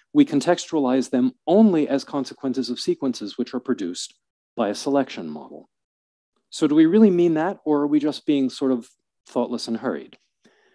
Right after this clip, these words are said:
But let me give you another argument that I think is better. This one from control theory. Leslie Valiant wrote a wonderful sort of early stage book and a paper leading up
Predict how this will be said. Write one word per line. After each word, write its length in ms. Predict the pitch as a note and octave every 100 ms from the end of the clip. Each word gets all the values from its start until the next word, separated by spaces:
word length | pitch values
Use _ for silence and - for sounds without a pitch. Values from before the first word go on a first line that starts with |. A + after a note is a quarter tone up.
| _ _
But 120 | E3+
let 100 | E3
me 80 | F#3+
give 160 | F#3+ G3
you 140 | F3+
another 280 | D3+ D#3 D3
argument 440 | A#2 A2+ A2 G#2
that 80 | G#2+
I 60 | G#2+
think 200 | A#2 G#2
is 100 | F2
better. 360 | G2 F2 D2+ - _ _ _ _
This 180 | C3+ -
one 160 | C#3+ B2+
from 560 | - B2 A#2 A2 A2 - _ -
control 340 | A#2+ - A2+
theory. 420 | - D#2+ C#2 - _ _ - - _ - _ _ -
Leslie 280 | D#3+ G3 F#3+
Valiant 520 | E3 D#3+ D3+ C#3 - _ _ _ _ -
wrote 280 | B2+ C3+ - C#3
a 60 |
wonderful 640 | A#2 C3 E3 D#3+ - C3+
sort 260 | A2+ D3 B2+
of 140 | A2 -
early 280 | C3+ C3+
stage 440 | B2+ - A#2+ A2+ -
book 200 | A2 -
and 80 | G#2
a 40 |
paper 280 | E2+ A#2 A#2+
leading 320 | G#2 G2 F2+
up 80 | E2+